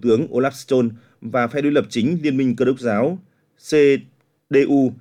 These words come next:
trên C S U đã thống nhất bầu cử Quốc hội Liên bang vào ngày hai mươi ba tháng hai năm hai nghìn không trăm hai mươi lăm. Thủ tướng Scholz dự kiến sẽ bỏ phiếu tín nhiệm tại Quốc hội vào ngày mười sáu tháng mười hai tới. Quyết định này được đưa ra sau cuộc họp đặc biệt của Ủy ban Kiểm soát Bầu cử Quốc hội Đức.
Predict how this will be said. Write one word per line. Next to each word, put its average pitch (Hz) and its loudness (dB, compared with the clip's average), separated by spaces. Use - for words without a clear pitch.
trên 143 0
C 127 -12
S 156 0
U 139 0
đã 110 -2
thống 139 -4
nhất 170 -2
bầu 113 0
cử 110 -4
Quốc 143 -8
hội 98 2
Liên 123 -2
bang 123 0
vào 107 -6
ngày 104 -2
hai 117 -4
mươi 113 -6
ba 120 -2
tháng 110 -10
hai 123 -6
năm 113 -4
hai 117 -6
nghìn 104 -4
không 107 -10
trăm 107 -10
hai 113 -6
mươi 110 -4
lăm. 107 -4
Thủ 147 -2
tướng 143 2
Scholz 151 0
dự 117 -6
kiến 120 0
sẽ - -6
bỏ 107 0
phiếu 120 -2
tín 131 -4
nhiệm 143 -4
tại 98 -2
Quốc 147 -8
hội 135 0
vào 101 -10
ngày 101 -2
mười 98 -2
sáu 101 -8
tháng 131 -6
mười 110 -2
hai 107 -4
tới. 107 -2
Quyết 214 -2
định 165 -2
này 143 0
được 135 -2
đưa 151 2
ra 147 0
sau 147 -2
cuộc 131 -2
họp 117 -2
đặc 117 -2
biệt 123 0
của 120 0
Ủy 107 -2
ban 135 -2
Kiểm 127 -2
soát 156 -6
Bầu 117 0
cử 110 -4
Quốc 135 -12
hội 120 0
Đức. 180 0